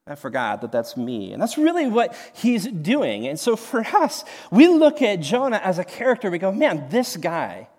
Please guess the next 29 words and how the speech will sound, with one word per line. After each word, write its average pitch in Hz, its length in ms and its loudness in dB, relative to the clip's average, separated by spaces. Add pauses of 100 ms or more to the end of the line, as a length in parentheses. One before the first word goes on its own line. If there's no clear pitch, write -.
(520)
is 170 160 -2
so - 480 -4
stubborn." 120 640 -6 (1300)
I 180 60 -4
mean, 208 180 -2
he 294 280 0
is 202 280 -4
absolutely 180 1600 -2 (500)
a 151 80 -6
ridiculous 196 800 -6
person. 107 640 -14 (800)
I 220 40 -6
mean, 277 180 4
look 359 160 4
at 349 80 8
everything 330 280 6
he 311 100 4
does. 269 400 2
And 220 100 0
we, 240 80 -2
and 233 100 2
we, 262 100 2
we 254 200 0
look 320 220 2
at 330 100 -2
this 226 220 -2
and 233 80 -2
we 240 80 -2
go, 240 160 2